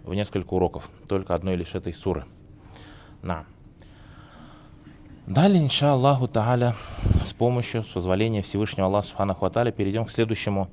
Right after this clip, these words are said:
э, труду. Также небольшое послание. Принадлежит,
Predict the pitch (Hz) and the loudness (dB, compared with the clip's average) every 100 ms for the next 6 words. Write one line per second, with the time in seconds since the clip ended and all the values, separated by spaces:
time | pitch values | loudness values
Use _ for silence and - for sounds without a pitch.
0 | - - - - - 95 92 123 135 110 | -12 -20 -20 -20 -6 -4 -4 -2 0 0
1 | 117 - - - - - - - - - | -2 -4 -18 -20 -20 -20 -20 -20 -20 -20
2 | - - - - - 185 147 104 101 95 | -20 -20 -20 -18 2 4 4 0 0 0
3 | - 113 98 - 110 110 107 107 - - | 0 0 0 2 2 2 0 -4 -10 -20
4 | - - - - - - - - 104 104 | -20 -20 -20 -20 -20 -20 -8 -4 -2 0
5 | 117 139 | -2 -4